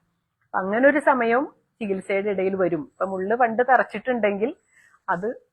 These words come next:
വലിച്ചെടുക്കുമ്പോ ഞാൻ സ്വയം അവനവൻ തന്നെയായിരിക്കും അത് വലിച്ചെടുക്കുന്നുണ്ടായിരിക്കുക. പക്ഷെ ആ വലിച്ചെടുക്കുന്ന സമയത്ത് ഒരു പെയിൻ ഉണ്ടായിരിക്കും. ഇപ്പൊ ഒരു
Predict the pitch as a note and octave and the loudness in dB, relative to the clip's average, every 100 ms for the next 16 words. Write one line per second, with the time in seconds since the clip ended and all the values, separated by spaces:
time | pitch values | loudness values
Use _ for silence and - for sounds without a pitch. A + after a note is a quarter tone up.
0 | _ F#3 F3+ F3+ C4+ A3+ - G#3+ G#3 B3 | _ -6 -4 0 2 2 -2 -4 -2 -2
1 | - _ _ - F#3+ F#3 F#3 G3 F#3 A#3 | -6 _ _ -12 -8 -6 -2 0 2 0
2 | G#3 F#3+ G3 A3 C4+ C#4+ C4 C#4 B3+ C#4 | 2 2 4 4 6 6 6 4 4 2
3 | C4 C4 G#3+ A3+ G#3+ G#3 G3 G3 E3+ D#3 | 4 4 4 0 0 -2 -4 -2 -2 -4
4 | D3+ F#3+ A3 E3+ - - F#3 F#3 F3 F3+ | -4 -8 -6 -10 -10 -10 -8 -6 -8 -6
5 | C4 A#3 A3+ A3 A#3 G#3+ G3+ F#3+ G#3 G3+ | -6 -6 -6 -6 -4 -2 -4 -4 -6 -4
6 | G3+ F#3 F#3+ G3 E3 D#3+ D#3+ - - _ | -4 -4 -4 -2 -2 -2 -4 -10 -14 _
7 | _ _ _ _ _ _ _ _ - G3 | _ _ _ _ _ _ _ _ -4 -2
8 | G#3 | -2